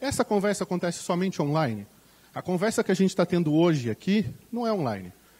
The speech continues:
É uma conversa cara a cara. Tá todo mundo aqui pra fazer networking, pra conhecer cases, pra aprender mais, pra trocar conhecimento, ao vivo, sentindo o cheirinho um do outro. Ou não. Responda em cinco segundos.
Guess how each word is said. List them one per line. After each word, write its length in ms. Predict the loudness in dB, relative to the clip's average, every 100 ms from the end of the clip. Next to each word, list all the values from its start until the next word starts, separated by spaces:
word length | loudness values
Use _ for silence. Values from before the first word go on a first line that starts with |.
| _ _
É 60 | -4
uma 100 | -2
conversa 380 | -2 -2 -4 -4
cara 180 | -6 -6
a 40 |
cara. 360 | -4 -4 -4 -10 -20 _ -6
Tá 80 | -2
todo 280 | 2 2
mundo 200 | 4 2
aqui 240 | 0 -2 -4
pra 140 | -4
fazer 240 | -4 0 2
networking, 680 | 0 0 0 0 -2 -12
pra 140 | -12 -10
conhecer 380 | -6 -6 -4 -6
cases, 640 | -4 -4 -4 -10 -18 -20 -20 -20 -6
pra 100 | -4
aprender 400 | -2 -4 -2 -2
mais, 320 | -2 -4 -6
pra 160 | -8 -6
trocar 280 | -4 -6 -4
conhecimento, 680 | -4 -4 -4 -6 -6 -8 -10
ao 200 | -2 -2
vivo, 500 | -2 -6 -6 -6 -12 -20 -20 -20 _
sentindo 440 | -10 -8 -4 -4
o 40 | -2
cheirinho 440 | -2 -2 -2 -2
um 60 | -2
do 120 | 0
outro. 340 | 0 -2 -14 -20 _ _ _ _ _ _ _
Ou 160 | -2 0
não. 240 | 2 0 -6 _ -20 -20 -20 _ -6
Responda 480 | -2 0 2 4 4
em 60 |
cinco 240 | 2 0 0
segundos. 640 | 2 6 6 4 -6